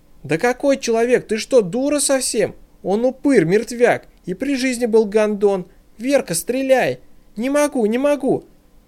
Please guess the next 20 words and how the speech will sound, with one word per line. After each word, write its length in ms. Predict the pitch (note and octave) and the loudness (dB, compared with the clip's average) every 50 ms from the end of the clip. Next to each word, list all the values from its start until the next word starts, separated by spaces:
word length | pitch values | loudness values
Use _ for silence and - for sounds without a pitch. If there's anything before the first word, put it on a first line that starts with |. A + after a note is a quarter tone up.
| _ _ | _ _
"А 160 | - - C4+ | -4 -4 -2
чтоб 480 | C#4 - - - _ - C#3 B2+ - - | -2 -4 -6 -6 _ -2 -2 -2 -4 -6
тебя". 380 | - - C3+ B2+ C3 A2+ A2 - - _ _ _ _ _ _ _ - - - | -10 -8 -4 -2 -2 -2 -4 -6 -14 _ _ _ _ _ _ _ -18 -6 -2
Ирина 300 | C3+ C3 C#3+ C3+ C3+ C3 | 0 2 2 2 2 2
шагнула 380 | - C#3 B2+ B2+ B2+ B2 A#2+ | 4 2 2 4 2 2 2
назад. 460 | B2 A#2+ A#2+ A#2+ B2 E3 G#3 A#3+ - - - - - - | 2 4 2 4 4 4 2 2 0 -8 -20 -20 -12 -6
Мертвяк 400 | - B2 B2+ C3 G#3 A#3+ A#3+ - | -4 -4 0 2 2 2 2 0
подошёл 360 | - - C3 C3 - - C#3 C3 | 2 4 4 4 4 4 2 2
уже 120 | C3 B2+ | 2 0
слишком 400 | B2+ - D3+ C#3 - - C#3 A#2+ | -2 -4 -6 -6 -4 -4 -4 -2
близко 380 | B2 B2+ B2 A#2 - - A#2 - - - - - - | -2 -2 -2 -2 -2 -6 -8 -10 -12 -16 -20 -14 -8
и 120 | - G#3+ | -6 -4
тянул 340 | G#3+ - C4+ B3+ B3 A3+ G3 | -2 0 2 4 4 4 4
руки, 240 | F#3 F3+ D3+ - C#3 | 4 2 0 -2 -4
вскинула 400 | - - - A#3+ B3+ A#3 E3+ C#3 | -6 -4 -4 -2 0 2 2 2
пистолет, 560 | C3 - - - C#3 B2 B2 B2 A#2 - - - _ _ _ - | 0 -2 -2 2 2 2 4 2 0 -2 -4 -10 _ _ _ -4
зажмурила 540 | - C#3+ C3+ B2+ C#3+ C#3+ C#3+ C3+ C3 B2+ B2 | 0 2 2 2 2 0 2 4 4 2 2
глаз, 400 | B2 C#3 D#3+ G#3 B3+ B3 - - | 2 0 0 0 0 -2 -6 -10
как 200 | - - G3 G3+ | -10 -10 -8 -8
учили, 420 | A3 G#3 - - A3+ G#3+ G#3 G3 | -8 -10 -8 -6 -4 -4 -4 -4